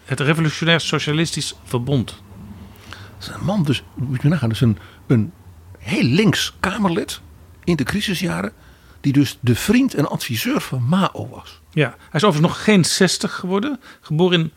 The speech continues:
Speaker 1: achttien drieëntachtig in Rotterdam en overleden in de oorlogsjaren in negentien tweeënveertig in kamp Amersfoort.
Speaker 2: Verschrikkelijk.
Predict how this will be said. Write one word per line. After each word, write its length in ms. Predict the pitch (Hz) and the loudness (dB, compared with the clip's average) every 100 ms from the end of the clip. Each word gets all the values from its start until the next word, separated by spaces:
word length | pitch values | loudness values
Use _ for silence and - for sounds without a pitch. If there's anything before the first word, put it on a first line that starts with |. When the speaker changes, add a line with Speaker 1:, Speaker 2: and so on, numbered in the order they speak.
| _ _ _ | _ _ _
Speaker 1:
achttien 380 | - - 156 139 | -14 -8 -4 -2
drieëntachtig 800 | 131 165 165 - - 170 127 - | 0 2 2 2 -2 -2 -2 -8
in 80 | 156 | -4
Rotterdam 560 | 123 135 127 143 185 175 - - - | -4 -2 -2 0 0 -4 -16 -20 -12
en 140 | - | -4
overleden 640 | 143 135 139 151 180 165 | -2 2 2 4 4 2
in 80 | 147 | 0
de 80 | 135 | 0
oorlogsjaren 500 | 156 165 156 151 147 | 0 0 0 -2 0
in 60 | 135 | -2
negentien 240 | 123 - | -6 -6
tweeënveertig 320 | 147 135 127 | -2 -2 -2
in 200 | 151 120 | -4 -4
kamp 240 | - 131 - | 0 0 0
Amersfoort. 680 | 143 135 104 - 113 95 - | -2 0 -2 -8 -12 -12 -8
Speaker 2:
Verschrikkelijk. 640 | - - - 92 - - | -8 -6 -4 -6 -8 -14